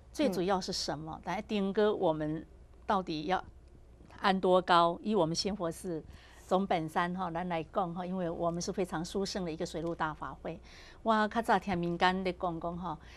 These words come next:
Speaker 1: 诶，像一般如果社区法会的时候啊，有供庙，供庙的定歌安较悬，咱厝里有人较早古早拢有安定歌嘛吼。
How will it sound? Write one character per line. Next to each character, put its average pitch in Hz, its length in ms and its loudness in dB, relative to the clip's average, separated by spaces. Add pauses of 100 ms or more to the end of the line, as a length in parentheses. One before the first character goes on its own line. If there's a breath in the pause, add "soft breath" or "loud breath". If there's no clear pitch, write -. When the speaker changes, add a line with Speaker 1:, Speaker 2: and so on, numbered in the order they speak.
(140 loud breath)
Speaker 1:
诶， 185 260 -4
像 226 200 2
一 240 120 -4
般 220 540 4 (260 loud breath)
如 220 120 0
果 180 220 6
社 214 240 10
区 208 180 2
法 156 220 6
会 180 160 2
的 165 100 -2
时 - 140 -8
候 170 240 0
啊， 156 240 0
有 170 160 -8
供 165 180 0
庙， 165 380 -4 (340 loud breath)
供 233 160 8
庙 220 160 8
的 214 60 8
定 214 180 0
歌 226 80 4
安 190 160 4
较 214 220 -4
悬， 165 260 0
咱 254 200 2
厝 190 280 -2
里 170 440 -2 (160)
有 196 160 -4
人 196 100 -4
较 226 160 0
早 208 180 4
古 208 160 4
早 208 140 6
拢 185 140 4
有 175 40 0
安 165 200 -2
定 165 200 -4
歌 180 220 0
嘛 156 140 -4
吼。 165 180 -8